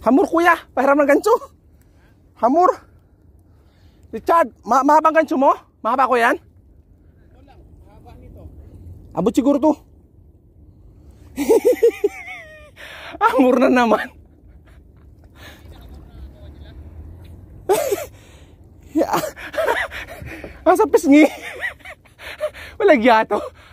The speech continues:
Akala ko. <laughs> Tara mo kaya, oh. Tara mo. Ay, ay, ano,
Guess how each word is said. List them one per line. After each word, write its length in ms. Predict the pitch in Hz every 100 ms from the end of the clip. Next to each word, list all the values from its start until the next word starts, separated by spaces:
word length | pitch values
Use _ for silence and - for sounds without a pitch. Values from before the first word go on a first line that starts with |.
| _ -
Akala 400 | - 311 370 -
ko. 60 | - - - - - - - - - -
<laughs> 1000 | _ _ - - - - - - - -
Tara 160 | 311
mo 40 | 262
kaya, 240 | 180 147
oh. 20 | 147 -
Tara 180 | 196 180
mo. 60 |
Ay, 160 | 143 151
ay, 320 | 139 131 117
ano, 240 | 123 131